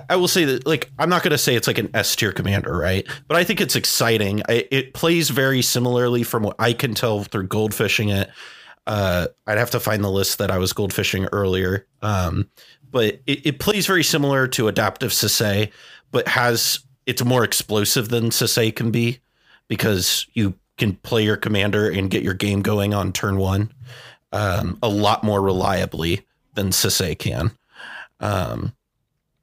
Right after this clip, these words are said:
so I don't know. It, it, it's a pretty interesting commander. I, I don't know that it's gonna be, like,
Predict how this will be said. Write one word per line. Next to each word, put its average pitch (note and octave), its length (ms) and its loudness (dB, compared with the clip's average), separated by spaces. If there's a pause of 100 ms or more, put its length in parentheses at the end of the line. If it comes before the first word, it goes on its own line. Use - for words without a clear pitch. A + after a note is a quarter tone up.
(400)
so A2+ 320 2
I G#3 140 6
don't F3 180 2
know. F3+ 60 4
It, - 280 -2
it, G#3 220 0
it's A#3 140 0
a C4 60 0
pretty A#3 240 2
interesting D#3 520 0
commander. G#2+ 540 0 (100)
I, B2+ 400 2 (320)
I D#3 80 2
don't F3+ 160 0
know C#3+ 160 2
that C3+ 140 2
it's A#2 140 0
gonna B2 180 0
be, A#2+ 180 0
like, G2+ 340 -2